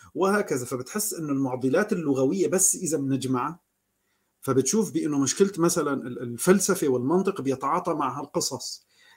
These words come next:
طب شو قصدنا؟ ليش جبنا هالمثال؟ جبنا المثال لأنه في أحيانًا إعضالات فلسفية في التحدث عن طرق التفكير وطرق الاستدلال، يعني مثل الاستقراء.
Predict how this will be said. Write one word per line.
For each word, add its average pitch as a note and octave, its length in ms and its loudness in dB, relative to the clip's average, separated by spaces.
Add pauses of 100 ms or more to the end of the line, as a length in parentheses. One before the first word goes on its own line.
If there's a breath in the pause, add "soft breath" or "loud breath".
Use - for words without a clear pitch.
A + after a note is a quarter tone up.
(300 soft breath)
طب B2 240 -6
شو G#3 180 6
قصدنا؟ D3+ 440 0
ليش D#3+ 160 4
جبنا B2+ 280 0
هالمثال؟ B2 420 -2
جبنا G3 220 6
المثال F#3+ 380 2
لأنه C3+ 200 2
في - 200 -2
أحيانًا E3+ 600 0 (200)
إعضالات C#3+ 540 2
فلسفية G3 760 -2 (400)
في - 60 -16
التحدث G3 520 0
عن C#3+ 100 -4
طرق F#3+ 180 -4
التفكير G#3 560 -4 (120)
وطرق G#3 300 2
الاستدلال، F#3 560 2 (200)
يعني D3+ 160 4
مثل G3 140 6
الاستقراء. - 640 0